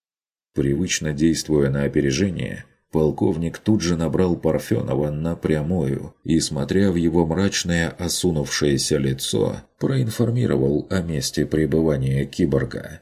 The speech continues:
При всей своей невозмутимости генерал не смог удержать удивлённого нервного тика правой бровью.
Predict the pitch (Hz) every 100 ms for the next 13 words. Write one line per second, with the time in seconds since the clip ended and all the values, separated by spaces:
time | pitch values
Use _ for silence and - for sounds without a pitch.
0 | _ _ _ - 71 67 - 101 - 78
1 | 80 82 80 76 71 67 69 67 - -
2 | - - - - - _ - 78 82 82
3 | 85 85 82 78 - 107 - 76 73 67
4 | 78 78 - - 85 73 73 78 76 76
5 | 76 76 76 78 71 71 71 69 82 87
6 | 78 71 - 78 76 71 71 67 73 69
7 | 62 62 50 -